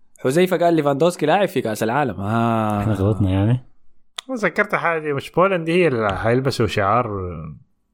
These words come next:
Speaker 2: لا، ديك الدنمارك.
Speaker 3: شفاف. آه، ديك الدنمارك. كلهم زي بعض، يعني، شيء مش
Speaker 2: هو
Speaker 3: بعض.
Speaker 2: ما-، أي مجموعة ديك، مجموعة، بولند، ذكرونا اللعبة مع منو؟ هي لعبة مع المكسيك والسعودية والأرجنتين، ولا أنا بتهيألي؟ في مجموعة كده
Speaker 1: شوف
Speaker 2: ضاربة
Speaker 1: هذا
Speaker 2: فيها ناس
Speaker 1: الشيء.
Speaker 2: كتار.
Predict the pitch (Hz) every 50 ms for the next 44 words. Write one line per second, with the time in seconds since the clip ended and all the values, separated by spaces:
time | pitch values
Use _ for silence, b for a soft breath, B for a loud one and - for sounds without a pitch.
0 | _ _ _ 120 117 120 117 131 - 123 107 104 101 101 107 107 113 107 - -
1 | 123 - - - - - 127 110 107 107 107 110 107 107 95 92 95 110 123 131
2 | - 202 185 147 117 98 92 85 82 85 85 - - - 67 67 - 82 98 98
3 | - - 92 98 101 104 160 196 196 170 156 135 165 170 147 135 127 131 135 135
4 | 170 208 196 202 214 208 - - 143 135 120 127 156 139 139 113 - 147 165 175
5 | 170 151 131 113 98 110 113 - - 131 127 151 160 143 120 101 95 98 117 123
6 | 127 120 110 98 90 90 95 107 110 104 107 113 117 117 117 110 101 95 87 85
7 | 85 85 87 - - - 120 107 - 107 - - 98 87 85 90 101 104 101 95
8 | 87 85 85 87 90 82 - 117 151 175 170 131 95 90 90 85 82 80 80 87
9 | 98 98 95 92 - 90 87 85 85 87 87 85 - - b b b b b b
10 | b b b b b b b b b b b _ _ _ _ - 131 107 - -
11 | 110 107 104 98 107 107 98 95 - 104 92 90 98 98 95 101 92 82 - 104
12 | 101 98 92 98 98 - - 101 98 98 - - -